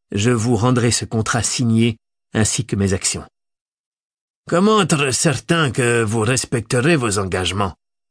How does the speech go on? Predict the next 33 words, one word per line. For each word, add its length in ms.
demanda 460
Tarnogol. « 540
Je 120
suis 220
un 80
homme 120
de 60
parole, » 400
dit 140
Macaire. « 460
Vous 120
pouvez 300
me 60
faire 240
confiance. » 540
L'occasion 580
était 160
trop 180
belle, 360
et 80
Lev 300
décida 420
de 80
la 80
saisir. 500
Si 140
ça 160
marchait, 340
c'était 240
le 80
coup 160
du 80
siècle. 480